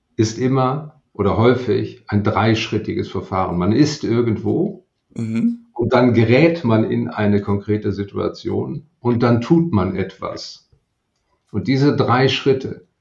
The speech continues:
Speaker 1: die markieren zwei Punkte, nämlich das, wo man herkommt und das, womit man es zu tun hat.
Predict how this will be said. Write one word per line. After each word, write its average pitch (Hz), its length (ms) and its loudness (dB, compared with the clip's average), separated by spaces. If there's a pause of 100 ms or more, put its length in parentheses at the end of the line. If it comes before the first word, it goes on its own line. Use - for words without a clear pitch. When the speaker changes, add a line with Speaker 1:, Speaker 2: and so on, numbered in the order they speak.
(300)
Speaker 1:
die 101 400 0
markieren 135 960 -2
zwei 117 340 0
Punkte, 110 500 -2
nämlich 101 280 -2
das, - 500 -4 (120)
wo 95 140 -6
man 95 180 0
herkommt 120 680 -4 (300)
und 98 220 -4
das, 110 400 -2
womit 107 440 2
man 98 180 0
es - 200 -10
zu 104 160 -14
tun 101 340 -10
hat. - 300 -16